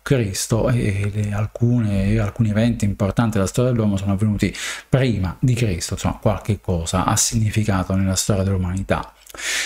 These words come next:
E allora questa, eh, capiamo che questo pathos di cui sentiamo innervata questa poesia, beh, certamente serve per coinvolgere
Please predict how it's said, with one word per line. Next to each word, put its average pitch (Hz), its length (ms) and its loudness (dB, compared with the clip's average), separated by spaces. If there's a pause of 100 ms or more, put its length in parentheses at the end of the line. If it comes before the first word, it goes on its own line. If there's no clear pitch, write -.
E 185 80 4
allora 196 260 2
questa, 135 600 2
eh, 131 540 2
capiamo 131 340 2
che 117 280 0
questo 120 400 0
pathos 127 680 2
di 110 100 2
cui 120 220 2
sentiamo 110 520 2
innervata 117 720 2
questa 107 280 0
poesia, 104 480 2
beh, 107 180 2
certamente 113 640 0
serve 127 420 0
per 104 460 0
coinvolgere 110 960 0